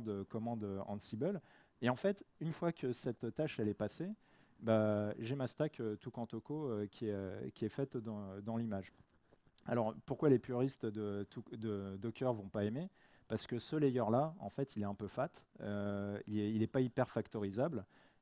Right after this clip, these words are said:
Et donc, euh, effectivement, on perd une certaine souplesse que Docker, euh, nous o-,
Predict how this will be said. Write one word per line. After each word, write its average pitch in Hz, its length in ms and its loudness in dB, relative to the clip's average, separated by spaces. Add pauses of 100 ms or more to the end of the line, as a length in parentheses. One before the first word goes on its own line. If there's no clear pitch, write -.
Et 101 60 -4
donc, 127 240 -6
euh, 107 100 2
effectivement, 113 440 -2
on 120 80 -4
perd 135 400 4
une 117 100 -4
certaine 120 540 0
souplesse 156 420 0
que 127 120 -4
Docker, 120 420 -4
euh, 107 160 -2
nous 107 260 -6
o-, 101 120 -4